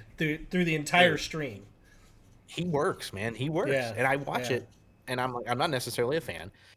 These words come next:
Speaker 2: but I'll watch, and I'm like, "You gotta respect that. That's a show,
Speaker 1: Yeah,
Speaker 2: right?"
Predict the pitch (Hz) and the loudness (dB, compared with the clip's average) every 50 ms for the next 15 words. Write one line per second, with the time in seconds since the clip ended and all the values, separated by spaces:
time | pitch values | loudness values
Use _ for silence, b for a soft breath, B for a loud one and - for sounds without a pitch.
0 | b _ _ _ 107 110 120 123 127 117 123 135 127 90 87 98 - - - - | b _ _ _ 0 2 2 2 2 0 0 0 0 -2 -4 -6 -8 -10 -10 -10
1 | 113 113 120 120 123 123 117 107 104 101 - _ _ _ _ _ - 113 117 - | -8 -6 -4 -4 -2 -2 -2 -4 -4 -6 -10 _ _ _ _ _ -14 -4 -2 0
2 | 127 123 113 92 90 - - - 156 - - 82 104 117 - 120 113 - - - | 0 0 0 -2 -6 -6 -4 -4 -4 -4 -6 -6 -4 -4 -2 -2 -4 -2 0 0
3 | - - 185 233 - 226 - | 2 4 2 2 2 0 -4